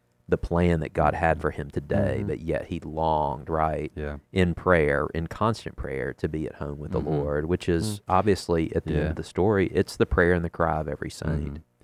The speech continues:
Speaker 2: You know, church history teaches, and I, and there's no, I mean, I can't, I don't have written authoritative record, but church history teaches that Paul sprinted to the chopping block. Man's blind, beaten, bent over, frail,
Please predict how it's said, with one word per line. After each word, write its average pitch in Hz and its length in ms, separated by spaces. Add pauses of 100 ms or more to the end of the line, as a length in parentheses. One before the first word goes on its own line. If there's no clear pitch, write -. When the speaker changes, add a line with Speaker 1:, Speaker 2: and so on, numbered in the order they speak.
(240)
Speaker 2:
You 117 60
know, 98 100
church 92 240
history 82 340
teaches, 80 340
and 82 120
I, 82 100
and 87 120
there's 85 160
no, 80 360
I - 40
mean, 80 100
I 76 80
can't, 73 360 (340)
I 85 80
don't 78 120
have 76 220
written 73 580 (260)
authoritative 73 680
record, 71 420 (460)
but 87 100
church 92 260
history 80 300
teaches 76 360
that - 120
Paul 76 340
sprinted - 460
to - 60
the 71 80
chopping 76 380
block. - 420 (680)
Man's 85 240
blind, 76 400
beaten, 73 560
bent 78 260
over, 71 440 (300)
frail, 73 500